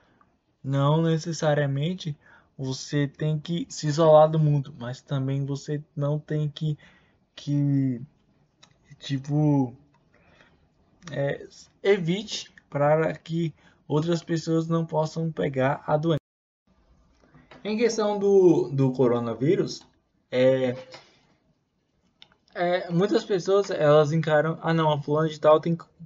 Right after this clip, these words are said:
tem coronavírus. Daí, o que que eu vou fazer? Eu vou ficar isolado?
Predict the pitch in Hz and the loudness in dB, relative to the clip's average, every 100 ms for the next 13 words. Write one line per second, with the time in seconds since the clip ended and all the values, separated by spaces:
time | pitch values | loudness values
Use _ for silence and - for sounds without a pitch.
0 | - 156 151 165 165 170 160 127 113 135 | -6 -6 0 4 4 4 0 -2 -4 -8
1 | - _ _ 135 123 123 135 151 156 156 | -18 _ _ -4 -2 0 -2 -4 -2 -2
2 | 151 160 139 127 147 - - 117 131 127 | -2 -4 -4 -8 -12 -10 -6 0 2 2
3 | 117 - _ _ - 139 143 139 131 123 | 0 -10 _ _ -12 0 4 4 6 6
4 | 139 175 143 - | 8 6 4 -4